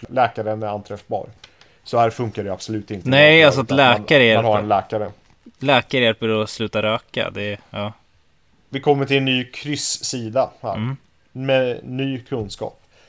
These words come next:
Speaker 1: Återfallet ger dig åtskilligt av värdefulla kunskaper om de största riskerna för återfall.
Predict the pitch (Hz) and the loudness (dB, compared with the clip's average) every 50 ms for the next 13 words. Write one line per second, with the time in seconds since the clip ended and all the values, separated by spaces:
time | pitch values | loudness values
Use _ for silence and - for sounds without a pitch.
0 | _ _ _ - - 143 143 143 147 139 - 147 139 143 147 143 151 139 127 131 | _ _ _ -4 0 0 0 0 0 2 4 4 4 4 2 -2 -2 -2 -2 -2
1 | 131 127 120 - _ _ _ _ _ _ _ _ _ - 180 180 143 117 - - | -2 -4 -6 -8 _ _ _ _ _ _ _ _ _ -6 -4 -4 -4 -4 -6 -6
2 | - 160 160 160 143 117 - 120 117 113 123 120 110 107 - - 113 107 104 - | -4 -4 -4 -4 -4 -6 -6 -6 -4 -2 0 -2 -2 -2 -6 -8 -6 -6 -6 -6
3 | - 117 104 101 - - 107 98 - - 101 101 101 98 95 - - - 113 107 | -8 -10 -8 -8 -8 -8 -8 -8 -8 -8 -10 -10 -8 -10 -10 -10 -6 -6 -6 -6
4 | - - - 107 107 113 110 - - - 107 101 101 - 117 117 113 110 - 110 | -6 -6 -6 -6 -6 -6 -8 -10 -10 -10 -10 -10 -12 -14 -14 -16 -16 -16 -18 -16
5 | - 98 - - | -14 -14 -14 -14